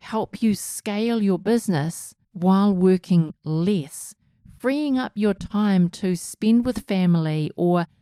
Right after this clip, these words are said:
to take on that new hobby or to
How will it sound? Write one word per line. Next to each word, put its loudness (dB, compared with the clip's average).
to -4
take -8
on 4
that 0
new 6
hobby -6
or 0
to 0